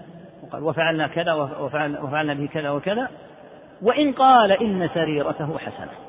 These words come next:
نحن لا نتعامل بالسرائر نهائيا، السرائر علمها عند الله تعالى، وهكذا القضاة، وهكذا التعامل مع الناس، كل التعامل بحسب الظاهر،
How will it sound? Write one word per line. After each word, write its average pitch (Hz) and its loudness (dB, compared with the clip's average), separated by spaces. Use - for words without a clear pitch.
نحن 175 -10
لا 247 -2
نتعامل 196 -4
بالسرائر 127 -6
نهائيا، 135 -8
السرائر 220 -2
علمها 185 -4
عند 143 -6
الله 143 -6
تعالى، - -14
وهكذا 165 -2
القضاة، 139 0
وهكذا 156 -4
التعامل 156 -2
مع 135 -4
الناس، 131 -10
كل 220 -6
التعامل 196 -2
بحسب 156 -8
الظاهر، 117 -8